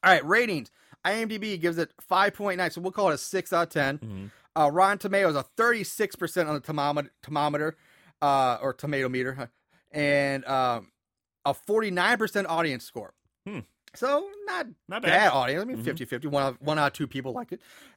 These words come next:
Speaker 1: Um, and Amazon gives it a three point five out of five. Um, now, there's an asterisk with this one. That's because, um, when we get to five-star reviews,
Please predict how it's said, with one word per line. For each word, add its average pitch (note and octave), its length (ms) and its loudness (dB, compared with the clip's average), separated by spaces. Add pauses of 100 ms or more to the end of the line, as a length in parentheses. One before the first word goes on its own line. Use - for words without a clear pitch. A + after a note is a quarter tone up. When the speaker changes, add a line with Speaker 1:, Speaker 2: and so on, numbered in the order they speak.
(100)
Speaker 1:
Um, D3 200 4
and D#3 160 0
Amazon G3+ 580 4
gives E3+ 240 0
it E3 80 -2
a C#3 320 2 (720)
three G3 220 -2
point F#3+ 300 2
five E3 440 2
out D3+ 140 4
of C3+ 80 -2
five. F3 560 2 (260)
Um, B2+ 440 0 (400)
now, D#3+ 320 6 (540)
there's C#3+ 160 -4
an C3+ 80 -14
asterisk E3+ 360 0
with D#3+ 120 -4
this D#3 180 -6
one. C#3+ 280 0 (160)
That's C#3+ 260 0 (100)
because, C3 600 0 (640)
um, G#2+ 360 -2 (1400)
when C#3+ 140 -4
we C3+ 60 -4
get C#3+ 100 -2
to B2 60 -12
five-star D3 300 0
reviews, C#3+ 380 -2